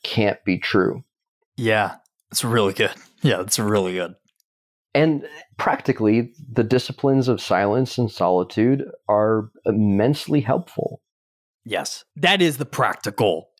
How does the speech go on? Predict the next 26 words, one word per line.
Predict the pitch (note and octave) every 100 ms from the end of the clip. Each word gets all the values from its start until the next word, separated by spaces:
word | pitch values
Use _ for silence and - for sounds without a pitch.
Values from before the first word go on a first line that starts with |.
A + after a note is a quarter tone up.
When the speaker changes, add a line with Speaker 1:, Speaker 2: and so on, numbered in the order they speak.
| -
Speaker 2:
outworking | G2+ F#2+ F2+ - -
of | -
this. | - -
It's | - -
taking | - F3 D3+ C#3
the | A#2
time | B2 A2
to | G2+
preach | - G#2+ -
the |
gospel | G2+ F#2+ F2 -
to | F#2+
yourself | F#2+ F2 - F#2+ D#2+ - - _ _ _ _
Speaker 1:
Yeah. | C#3 F3+ A3 -
Speaker 2:
in | A2 G#2
quiet | A2+ G2 F#2+ -
solitude, | G2 E2+ E2+ - -
right? | D3+ F#3 A3
Like, | G3
it | G3+
doesn't, | G#3+ F#3+ F#3
it, | C3+ A#2
Speaker 1:
Yeah. | G#2+ G#2+ _
Speaker 2:
that's | - D3
kinda | F#3+ D3+
it. | D#3